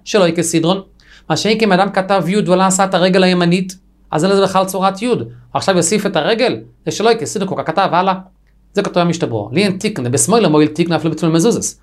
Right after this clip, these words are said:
ולאו שלא עוקץ סדרון. אבל לא בימינוי, כמו שהסבר בשים למד בייז. הוא כבר צווח במגודים בזמן על זה שלא עושים את היוד כראוי.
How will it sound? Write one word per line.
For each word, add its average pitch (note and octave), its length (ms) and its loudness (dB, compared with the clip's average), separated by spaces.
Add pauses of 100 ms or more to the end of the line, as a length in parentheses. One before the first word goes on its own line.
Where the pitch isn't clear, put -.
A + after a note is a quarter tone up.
(200)
ולאו F#3 240 2
שלא G#3 120 -6
עוקץ - 160 -4
סדרון. G#2 320 -8 (280)
אבל C3 200 -2
לא E3+ 100 4
בימינוי, G#3+ 520 0
כמו F3+ 160 2
שהסבר E3+ 260 2
בשים F3 200 -6
למד E3+ 200 0
בייז. A2+ 280 -6 (440)
הוא F#3 140 2
כבר F3 240 2
צווח G3+ 380 0
במגודים F#3 460 0
בזמן F3 320 2
על D3 140 0
זה F3+ 280 0 (280)
שלא E3+ 320 2
עושים F3+ 260 0
את E3 100 0
היוד E3 220 4
כראוי. B2 420 -2